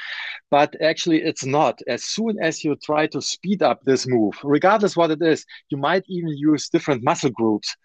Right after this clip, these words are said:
uh, for, for the faster move or for the slower move. So it's not that, uh, uh, that we are moving like robots,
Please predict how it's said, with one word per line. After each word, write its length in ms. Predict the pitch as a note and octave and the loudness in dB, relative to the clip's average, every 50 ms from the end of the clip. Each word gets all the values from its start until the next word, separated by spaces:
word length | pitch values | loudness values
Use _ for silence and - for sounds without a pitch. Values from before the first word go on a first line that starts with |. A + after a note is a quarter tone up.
| - - - - - - - C3+ | -20 -20 -20 -20 -18 -10 -2 0
uh, 280 | D3+ D#3 - D3+ C3 B2+ - | 2 2 4 4 2 2 2
for, 260 | - C#3+ C3 B2 A#2 - - | 2 4 4 4 2 0 0
for 160 | C#3 C3 A#2+ | 0 2 2
the 160 | A2+ B2 A#2+ - | 2 2 0 0
faster 420 | - D3 D#3 D3 D#3 - - C#3+ B2+ | 0 2 2 2 2 2 0 -2 -4
move 260 | A#2+ A#2 A2 G2+ F#2 - | -2 -4 -6 -8 -6 -6
or 120 | D3+ B2+ - | -6 -6 -4
for 80 | - C#3+ | -4 -4
the 100 | B2+ B2 | -4 -4
slower 380 | - - D3 C#3 C#3 C#3 A#2 G#2+ | -2 0 0 2 2 2 2 0
move. 260 | G#2 G#2 G2 G2 F#2+ - - _ - - - - | -2 -6 -8 -10 -12 -14 -18 _ -20 -20 -18 -14
So 320 | - - D#3+ D#3 D#3+ D#3 - _ _ | -4 0 2 4 4 2 0 _ _
it's 220 | - E3+ - - D#3+ | 0 0 0 0 0
not 240 | D#3 F3 G#3 G#3+ G#3+ _ | 2 2 2 2 0 _
that, 240 | - D#3+ D3+ D3 C#3 - - | 2 4 4 4 4 0 -4
uh, 300 | - D#3 D3 D3 C#3+ C#3+ C#3+ C#3+ C#3 | -4 0 2 2 2 2 2 0 0
uh, 360 | C3+ C#3 C3+ C3 C3 C3 B2+ B2+ - - _ _ _ _ - | 0 0 0 -2 -2 -2 -4 -6 -10 -16 _ _ _ _ -2
that 200 | C#3+ C#3 B2+ - _ _ _ _ _ _ _ _ _ _ _ - | -2 -2 -2 -2 _ _ _ _ _ _ _ _ _ _ _ -12
we 420 | D#3 D3 C3+ C3 C3 C#3+ C3+ C3 | -12 -10 -8 -2 0 2 4 4
are 120 | C3 B2+ B2 | 4 4 2
moving 400 | B2 C3 C#3 D#3 D#3+ D3+ C#3 C3 | 2 4 4 4 4 4 4 4
like 260 | A#2+ A#2+ A#2 A2 A2 | 4 4 4 4 4
robots, 600 | C3+ D3+ D#3 B2+ A#2+ G2+ G2 G2 - - - | 2 2 4 4 2 2 2 -2 -8 -12 -16